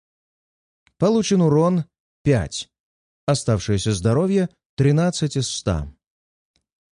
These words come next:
Спиной уткнулся в мшистый валун. В высшей точке ростом с меня, а матёрый так и скалился, подбираясь и петляя из стороны в сторону.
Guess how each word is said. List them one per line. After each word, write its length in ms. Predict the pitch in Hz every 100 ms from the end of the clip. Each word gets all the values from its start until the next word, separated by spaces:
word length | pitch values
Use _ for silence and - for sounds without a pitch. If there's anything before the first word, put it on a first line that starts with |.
| _ _ _ _ _ _ _
Спиной 440 | - - 143 185 226
уткнулся 560 | 196 - 135 165 147 151
в 40 |
мшистый 520 | 139 123 131 120 - 117
валун. 460 | 110 92 73 69 _ _ _ _ _
В 120 | 117
высшей 360 | 127 160 - 139
точке 380 | 170 185 - 131
ростом 380 | 151 156 143 123
с 100 | 151
меня, 380 | 170 113 76 - _ _ _ _
а 80 | -
матёрый 500 | 208 202 156 147 165
так 240 | 170 143 170
и 40 |
скалился, 840 | - - 127 120 147 - 104 76 - _ _ _
подбираясь 680 | 135 127 135 127 120 110 -
и 80 | 135
петляя 540 | - 107 117 175 190 - _
из 160 | - 143
стороны 440 | - 139 127 127
в 40 | 120
сторону. 680 | - - 98 80 69 -